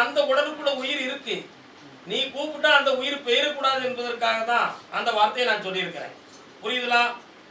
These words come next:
ரொம்ப உடைச்சு சொன்னா நீ வருத்தப்பட்டுருவ, அதுக்கு தான் நான் சொல்றேன்.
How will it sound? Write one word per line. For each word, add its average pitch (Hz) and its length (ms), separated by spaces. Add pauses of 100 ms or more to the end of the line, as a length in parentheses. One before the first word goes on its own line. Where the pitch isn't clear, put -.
(420)
ரொம்ப 247 140 (100)
உடைச்சு 247 280
சொன்னா 262 200
நீ 240 100
வருத்தப்பட்டுருவ, 175 580 (600)
அதுக்கு 208 260
தான் 240 160
நான் - 160
சொல்றேன். - 280